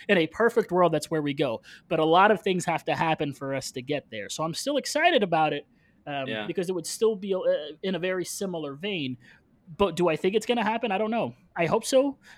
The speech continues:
Speaker 1: I'm still excited for Google Stadia. I think it's gonna be cool. I mean, I've, I've talked about multiple times that I played Project Stream and how impressed I was with it, and how I saw it as a proof of concept that I know it works, and it works really well. And once you actually see it in action,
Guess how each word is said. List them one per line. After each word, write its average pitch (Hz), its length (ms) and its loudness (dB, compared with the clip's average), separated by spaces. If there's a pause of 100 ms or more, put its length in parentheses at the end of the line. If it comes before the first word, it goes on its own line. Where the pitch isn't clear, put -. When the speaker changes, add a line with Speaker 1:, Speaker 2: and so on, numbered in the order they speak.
Speaker 1:
I'm 196 200 4
still 240 240 4
excited 220 420 2
for 226 120 -10
Google 220 240 -2
Stadia. 226 460 -2
I 160 120 -4
think 190 280 -4
it's 175 140 -8
gonna 185 220 -2
be 170 160 -6
cool. 202 420 4
I 165 160 2
mean, 160 220 0
I've, 160 200 0
I've 165 120 -4
talked 202 320 0
about 170 320 -2 (100)
multiple 208 380 0
times 170 260 -2
that 156 100 -2
I 156 40 -2
played 160 240 -6
Project 151 320 -4
Stream 247 460 0 (280)
and 151 100 -2
how 151 180 -2
impressed 196 380 -6
I 196 60 2
was 180 240 0
with 180 160 -2
it, 170 160 -4 (560)
and 170 140 -2
how 165 200 6
I 151 240 2
saw 185 460 8
it 185 120 6
as 165 140 2
a 160 40 -2
proof - 200 -6
of - 80 -20
concept 190 380 -2
that 151 100 2
I 151 60 -2
know 170 260 4
it 151 100 2
works, 170 340 0
and 160 80 -4
it 123 80 -8
works 160 260 -4
really 160 360 2
well. 151 280 4
And 151 140 0
once 160 200 -2
you 160 100 0
actually 156 380 -4
see - 240 -4
it 143 60 0
in 135 80 -4
action, 185 500 -2